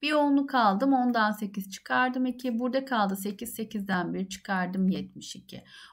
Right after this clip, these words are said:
Boş kutu eşittir yetmiş iki. Çok güzel.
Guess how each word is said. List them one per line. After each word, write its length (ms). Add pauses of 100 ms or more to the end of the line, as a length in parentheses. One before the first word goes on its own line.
(120)
Boş 420
kutu 380
eşittir 640
yetmiş 800
iki. 640 (180)
Çok 340
güzel. 400